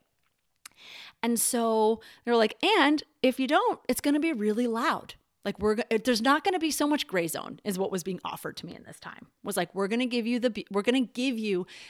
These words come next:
the gentle path for your life. And if you listen to it in all the ways that you have influence, you will have the gentle path."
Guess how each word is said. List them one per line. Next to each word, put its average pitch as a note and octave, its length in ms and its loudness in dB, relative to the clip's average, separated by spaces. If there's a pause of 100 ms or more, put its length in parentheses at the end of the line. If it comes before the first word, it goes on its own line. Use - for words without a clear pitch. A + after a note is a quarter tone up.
(140)
the G#3 120 0
gentle G3 800 -4
path - 580 -12 (680)
for - 120 -4
your F#3+ 160 2
life. - 460 -6 (600)
And G#3 80 0
if F#3 80 -2
you G3 80 0
listen D#4+ 300 0
to D#3+ 180 -6
it F#3+ 200 -4 (1700)
in F3+ 160 -2 (100)
all F#3+ 240 2
the C4 80 2
ways A#3+ 240 2
that G3 180 -2
you A3+ 320 0
have G#3 300 0
influence, E3+ 720 -2 (280)
you F3 140 -6
will F3 120 -2
have F3+ 180 -4
the D#3+ 80 -6
gentle D#3 340 -10
path." - 380 -18